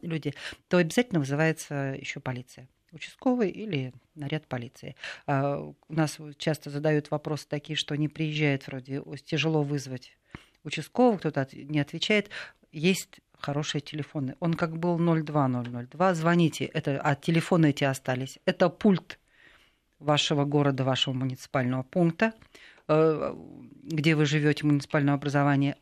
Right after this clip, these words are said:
На этот телефон реагируют все. То есть они пришлют вам не ваш-, даже не вашего участкового, у кого-то есть. Вы обрисовываете эту ситуацию,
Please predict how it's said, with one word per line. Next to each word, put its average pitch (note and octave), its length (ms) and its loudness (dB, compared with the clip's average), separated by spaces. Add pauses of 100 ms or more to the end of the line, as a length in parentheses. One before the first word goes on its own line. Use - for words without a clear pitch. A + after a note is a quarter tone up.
На D#3+ 160 6
этот F3 180 0
телефон F#3 500 2
реагируют C#3 600 0
все. - 300 -8 (260)
То - 80 2
есть C3+ 220 2
они F3+ 240 6
пришлют D3+ 680 0
вам C3 260 0
не C3+ 180 0
ваш-, C3 260 0
даже D3 260 2
не C3 100 4
вашего F#3+ 320 2
участкового, D#3+ 500 -2
у B2 40 -14
кого-то D3 400 -2
есть. B2 200 -8 (320)
Вы E3 100 6
обрисовываете C#3 720 0
эту C3 100 -20
ситуацию, D3+ 580 -2